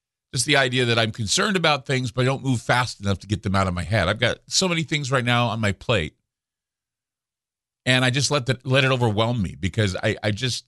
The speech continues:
you know, I know the truth. I know that the truth is gonna snare me unless I move.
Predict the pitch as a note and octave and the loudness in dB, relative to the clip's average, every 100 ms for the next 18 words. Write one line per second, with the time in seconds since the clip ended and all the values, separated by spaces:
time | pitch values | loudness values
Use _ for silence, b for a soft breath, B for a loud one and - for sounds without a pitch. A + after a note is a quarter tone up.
0 | _ A#2 A2 A2 A#2+ C#3 F3 E3 - - | _ -4 -2 2 4 4 2 0 -2 0
1 | G#2+ G#2 - - _ _ _ _ _ _ | 2 0 -6 -16 _ _ _ _ _ _
2 | _ A#2 A#2 B2+ D#3 D3+ B2+ - D#3 B2+ | _ 2 4 2 0 -4 -6 0 0 0
3 | A2+ - A2 - C3+ C3+ C3+ G#2 G2 A2+ | -4 -2 2 2 2 2 2 2 2 0
4 | A2 G#2+ G2 G#2+ F2 C#2 | 0 2 2 2 0 -6